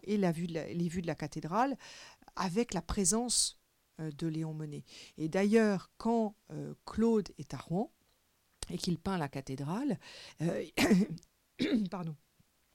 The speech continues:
il va également, euh, rencontrer régulièrement, euh, les amis chimistes de son frère. Hein, donc il est vraiment au cœur des couleurs synthétiques, euh, vraiment à ce moment-là. Hein, c'est, c'est vraiment important de le comprendre.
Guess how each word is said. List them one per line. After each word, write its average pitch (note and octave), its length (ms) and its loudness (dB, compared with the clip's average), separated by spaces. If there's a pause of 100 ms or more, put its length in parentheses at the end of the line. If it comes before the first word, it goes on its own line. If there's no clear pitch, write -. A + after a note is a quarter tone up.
(140)
il G3 180 4
va A3+ 160 8
également, F#3+ 480 2 (440)
euh, F3+ 80 2
rencontrer A3 720 0 (160)
régulièrement, G3+ 800 2 (420)
euh, F3 120 2
les F#3 240 4
amis F3+ 180 -2
chimistes F#3 500 -2
de D#3 100 -12
son E3 160 -2
frère. D3+ 380 -10 (380)
Hein, E3 140 -4
donc F#3+ 200 -6
il F#3 100 2
est F#3 40 8
vraiment G#3+ 260 4
au F#3 80 6
cœur C4 380 6
des F#3 120 2
couleurs F#3 320 -4
synthétiques, - 640 -6 (360)
euh, D3 340 -4
vraiment E3 300 -2
à E3 80 2
ce - 200 2
moment-là. F3 520 0 (380)
Hein, D3 120 -8
c'est, F3+ 200 0
c'est - 180 -2
vraiment F3+ 280 -4
important F#3 380 -8
de E3+ 80 -2
le D3+ 100 -6
comprendre. D#3+ 480 -10